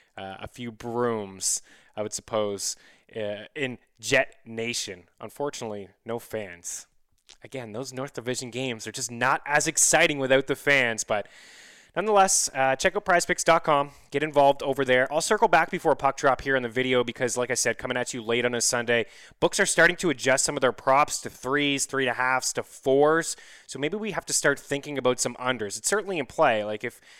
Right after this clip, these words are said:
if Nathan MacKinnon's gonna be five, maybe I'm gonna take the under, right? It's something that we may adjust here as the books adjust themselves.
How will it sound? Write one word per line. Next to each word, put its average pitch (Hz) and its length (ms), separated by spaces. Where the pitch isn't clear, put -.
if - 140
Nathan 190 220
MacKinnon's 170 340
gonna 147 140
be 139 100
five, 160 640
maybe 202 220
I'm 226 100
gonna 226 140
take 226 180
the 175 160
under, 120 460
right? 143 200
It's 147 220
something 170 360
that 151 140
we 143 120
may 139 340
adjust 131 640
here 139 480
as 135 260
the 123 80
books 127 380
adjust 127 400
themselves. 127 720